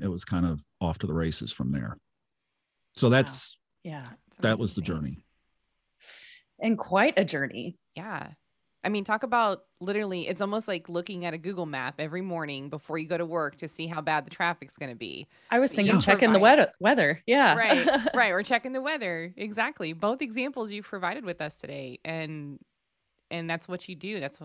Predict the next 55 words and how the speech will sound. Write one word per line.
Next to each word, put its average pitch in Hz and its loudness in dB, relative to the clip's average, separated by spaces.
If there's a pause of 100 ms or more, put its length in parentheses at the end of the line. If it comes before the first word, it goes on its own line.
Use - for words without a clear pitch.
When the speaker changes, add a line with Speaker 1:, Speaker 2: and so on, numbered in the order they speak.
Speaker 3:
one 170 -10
of 170 -6
the 175 -6
things 160 -12
that 151 -14
you 156 -14 (240)
massively 165 -6
provide 151 -10
for 139 -10
all 180 -8
of 147 -8
us. - -10
And 147 -14 (560)
cannot 147 -10
tell 165 -12
you 151 -10
how 156 -10
much 147 -14
we 143 -14
appreciate - -16
that. - -16 (400)
Speaker 1:
Oh, 92 -2
Speaker 2:
That - -10 (300)
Speaker 1:
thank 95 0
you. 76 -8
Speaker 2:
Yeah. - -10 (340)
Speaker 1:
Yeah, 107 0
it's 101 0
Speaker 2:
That's - -2
Speaker 1:
fun 127 4
to 110 4
do. 80 0 (100)
And 110 8
it's 107 4
fun 135 6
to 110 8
know 107 6
that 90 0 (720)
with - -4
so - 0
many 143 8
people 135 0
say 131 -2
that, 76 -4
that 87 0 (180)
it's - -2
really 131 6
the 95 4
first - 0
thing 123 4
they 117 4
do. 113 0
It's - -8
like, 85 -6
wow, 107 2